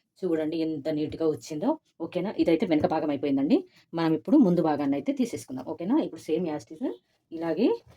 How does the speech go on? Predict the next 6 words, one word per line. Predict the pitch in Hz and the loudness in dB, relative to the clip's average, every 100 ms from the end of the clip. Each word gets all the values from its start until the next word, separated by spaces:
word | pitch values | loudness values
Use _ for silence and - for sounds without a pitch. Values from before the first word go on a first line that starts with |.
| _ 170 | _ -8
canvas-ని | 151 160 147 | -6 -4 -6
అయితే | 151 147 | -6 -8
తీసేసుకొని | 131 139 - 143 233 539 _ _ - | -8 -10 -10 -4 -4 -4 _ _ -16
ఇక్కడ | 143 156 | -6 -4
ఇది | 143 151 | -4 -4
సరిపోతుందండి. | 143 151 147 143 135 | -4 -4 -6 -4 -2